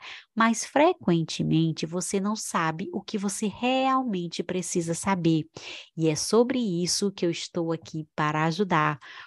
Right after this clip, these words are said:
porque conhecimento é empoderamento. E ao longo dos anos, é isso que eu percebi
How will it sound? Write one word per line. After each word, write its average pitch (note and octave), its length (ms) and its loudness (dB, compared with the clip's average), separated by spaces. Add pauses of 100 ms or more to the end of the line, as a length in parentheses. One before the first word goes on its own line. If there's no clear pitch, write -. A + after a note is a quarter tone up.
(100)
porque G3+ 400 2
conhecimento E3 1200 2 (160)
é E3 200 6
empoderamento. E3+ 1300 2 (400)
E G3 100 -4
ao G#3 120 -2
longo A#3+ 360 0
dos D#3 360 -4
anos, D#3 520 0 (440)
é G3+ 60 4
isso G#3 540 -2
que - 140 -6
eu F3+ 60 4
percebi D3+ 760 -2